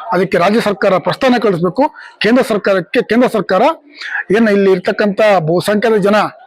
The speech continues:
ಇವರಿಗೆ ಓಟ್ ಹಾಕಿ ಗೆಲ್ಸಿದೀವಲ್ಲ ನಮ್ಗೆಲ್ಲ, ಯಾಕಂದ್ರೆ ನಮ್ಮ ಕಾಳಜಿ ನಿಮ್ಗೆ ನಿಮ್ಗಳು ನಿಜವಾಗ್ಲೂ ಪ್ರಾಮಾಣಿಕ ಇದ್ರೆ, ಕತೆ ಇದ್ರೆ, ಜನರ ಬಗ್ಗೆ ಬದ್ಧತೆ ಇದ್ರೆ, ನೀವು ಕೂಡಲೇ ಅರಣ್ಯ ಕಾಯ್ದೆಗಳಿಗೆ ತಿದ್ದುಪಡಿ ತರೋದ್ರ ಮೂಲಕ ಇಲ್ಲಿರ್ತಕ್ಕಂಥ ಈ ನಿ-,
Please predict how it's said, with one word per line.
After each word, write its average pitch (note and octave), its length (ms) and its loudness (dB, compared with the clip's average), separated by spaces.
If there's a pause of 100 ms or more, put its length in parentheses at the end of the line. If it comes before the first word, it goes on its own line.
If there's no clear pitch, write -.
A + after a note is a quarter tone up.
(220)
ಇವರಿಗೆ G#3 320 4
ಓಟ್ G3+ 100 0
ಹಾಕಿ G3+ 120 0
ಗೆಲ್ಸಿದೀವಲ್ಲ F3+ 480 0 (520)
ನಮ್ಗೆಲ್ಲ, G3 340 2 (120)
ಯಾಕಂದ್ರೆ G#3+ 340 0
ನಮ್ಮ G3 260 2
ಕಾಳಜಿ G#3+ 340 2
ನಿಮ್ಗೆ G3 220 0
ನಿಮ್ಗಳು G3 320 2
ನಿಜವಾಗ್ಲೂ G#3 280 2
ಪ್ರಾಮಾಣಿಕ G3+ 400 0
ಇದ್ರೆ, D#3+ 340 0
ಕತೆ E3 260 -6
ಇದ್ರೆ, D#3 540 -2 (120)
ಜನರ G#3+ 240 4
ಬಗ್ಗೆ G3 220 0
ಬದ್ಧತೆ F3+ 500 0
ಇದ್ರೆ, E3 600 -2
ನೀವು A3+ 440 2 (200)
ಕೂಡಲೇ B3 580 2
ಅರಣ್ಯ A3+ 280 2 (160)
ಕಾಯ್ದೆಗಳಿಗೆ G3+ 500 2
ತಿದ್ದುಪಡಿ A3+ 440 2
ತರೋದ್ರ F#3+ 240 2
ಮೂಲಕ D3 320 -2 (500)
ಇಲ್ಲಿರ್ತಕ್ಕಂಥ A3 640 0 (460)
ಈ G#3 160 4
ನಿ-, A3 280 2